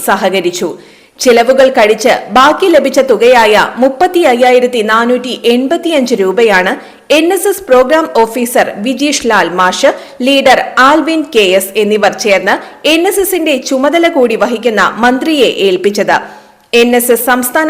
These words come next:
ഓഫീസർ ഡോക്ടർ ആർ എൻ അൻസർ, ഹയർ സെക്കൻഡറി കോർഡിനേറ്റർ ഡോക്ടർ ജേക്കബ് ജോൺ, ജില്ലാ കൺവീനർ എം വി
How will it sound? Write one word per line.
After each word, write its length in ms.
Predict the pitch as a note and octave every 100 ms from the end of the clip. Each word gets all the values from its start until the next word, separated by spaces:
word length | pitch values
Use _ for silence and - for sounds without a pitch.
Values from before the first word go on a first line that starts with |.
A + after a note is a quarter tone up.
| -
ഓഫീസർ 520 | G#3+ G#3+ A#3 A3 G#3+ D#3+ A3+
ഡോക്ടർ 360 | G#3+ G#3+ G#3+ E3+ - A#3
ആർ 220 | B3 B3
എൻ 100 | F3+ -
അൻസർ, 420 | G3 F#3+ - B3 - - - -
ഹയർ 260 | D#4 D#4+ G4
സെക്കൻഡറി 560 | - F4+ E4+ D4+ D#4+ D#4 C4+
കോർഡിനേറ്റർ 600 | A#3 A#3+ C#4+ C4 C4 G#3+ C4
ഡോക്ടർ 340 | A#3 A3+ A3+ F#3 F3+ G#3+
ജേക്കബ് 420 | D4 D#4 F#3 -
ജോൺ, 240 | G3+ A#3+ - - -
ജില്ലാ 380 | G3+ C4 C#4+ D4 C#4+
കൺവീനർ 540 | A3+ A3+ A#3 A3+ F3 -
എം 140 | A3+ A3
വി 100 | G#3